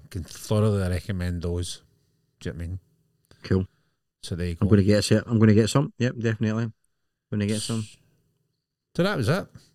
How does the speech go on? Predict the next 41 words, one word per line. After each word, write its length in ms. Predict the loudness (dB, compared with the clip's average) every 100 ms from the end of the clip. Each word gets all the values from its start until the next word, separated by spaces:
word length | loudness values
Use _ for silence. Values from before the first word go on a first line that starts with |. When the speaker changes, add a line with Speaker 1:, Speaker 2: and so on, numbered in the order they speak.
| _
Speaker 1:
That 260 | -6 -4 -2
was 140 | -4
the 120 | -4 -8 -12 _ _ _ -4
big 380 | 0 0 -2 -14 _ -20
question 580 | -4 -2 -2 -2 -2 0
of, 300 | -2 -4 -16 _ _ -20 _
is 160 | -2 -2
it 100 | -2
good 200 | -4 -6
to 80 | -6
tour 160 | -2
in 100 | -2 -2
Scotland? 460 | -2 -2 -4 -8 -12
Yes. 500 | -6 -2 -2 -4 -8 -12
Hell 220 | -6 -4 -4
yes, 280 | -6 -8
it 60 | -4
Speaker 2:
Yes. 100 | -4 -6
Speaker 1:
is. 340 | -12 -16 -20 -20 _ -4
Speaker 2:
It, 180 | -2 -2
and, 100 | -4
and 160 | 2 6
that 160 | 6 4
was 140 | 2
only, 180 | 0 0
and, 200 | 0 2
but 100 | 4
what's 240 | 4 2
good 160 | 4 6
about 200 | 8 8
it 80 | 8
is, 120 | 4
is 140 | 2 2
there's 160 | 0
so 240 | 0 4 6
much 280 | 6 4
more 260 | 6 8 6
to 120 | 4
still 320 | -4 -4 -2 -2
explore. 480 | 0 2 2 2
Speaker 1:
Oh, 120 | -2